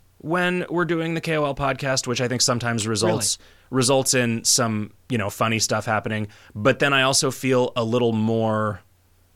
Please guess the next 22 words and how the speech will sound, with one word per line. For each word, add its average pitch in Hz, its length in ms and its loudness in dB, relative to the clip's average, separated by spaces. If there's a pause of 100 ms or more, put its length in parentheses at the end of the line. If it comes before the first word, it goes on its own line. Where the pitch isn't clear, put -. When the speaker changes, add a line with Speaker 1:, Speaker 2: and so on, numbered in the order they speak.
(800)
Speaker 1:
I 117 80 2
feel 139 220 2
a - 20 4
little 127 280 2
more, 110 340 2
like, 92 380 -6 (1120)
pressure 185 460 0
on 185 100 0
myself 180 480 0
when 165 140 0
I'm 160 80 -2
doing 160 240 -2
Video 170 260 0
Games 190 220 -4
Hot 185 180 -6
Dog, 185 240 -2
which 131 160 -2
I 120 60 0
think 117 120 0 (160)
also 123 400 0
results 180 560 2
in 185 440 -4